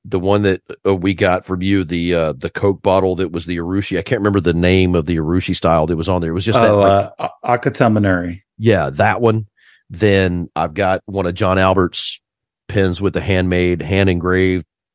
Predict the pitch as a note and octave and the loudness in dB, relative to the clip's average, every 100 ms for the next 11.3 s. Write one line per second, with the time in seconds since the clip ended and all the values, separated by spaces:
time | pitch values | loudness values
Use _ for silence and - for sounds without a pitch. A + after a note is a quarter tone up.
0 | - - G2+ F#2+ G#2 F#2 F2+ _ _ _ | -14 -2 0 0 0 -2 -6 _ _ _
1 | _ _ A2 G#2 G#2+ G#2+ G2+ G2+ G2 - | _ _ 2 4 4 4 4 2 -2 -12
2 | _ - F#2+ F#2 F#2 F#2+ F#2+ - F#2+ E2 | _ -4 0 0 0 0 0 -2 -4 -4
3 | D#2+ D2 C#2 E2 D#2+ E2 E2 E2 A2+ G#2 | -4 -6 -6 -6 -4 -4 -6 -10 -4 2
4 | G2 E2+ F#2+ G2+ G#2 G#2 G2+ F2 E2+ F#2 | 2 0 0 2 4 4 4 2 0 -6
5 | - E2+ E2 - G2+ G2+ A2 G#2 G2+ G2 | -6 -10 -10 -4 -2 0 0 -2 -2 0
6 | F2+ F2 D#2+ E2+ F2 - E2+ E2 - _ | -2 -2 -2 -2 -2 -2 -2 -4 -10 _
7 | _ _ - D#2 D2 C#2+ C#2 C2 _ _ | _ _ -4 -2 -2 -4 -8 -14 _ _
8 | _ _ _ F2+ E2 D#2 - F2 G2 G2 | _ _ _ -2 -2 -4 -6 0 2 4
9 | F#2 - _ _ _ _ _ _ - F#2 | 2 -4 _ _ _ _ _ _ -4 -4
10 | - F#2 E2+ F2+ F2 E2+ F2 F#2 F2+ D#2 | 0 0 2 2 2 0 -4 -2 -2 -2
11 | D#2+ F2 F2 | -4 -4 -4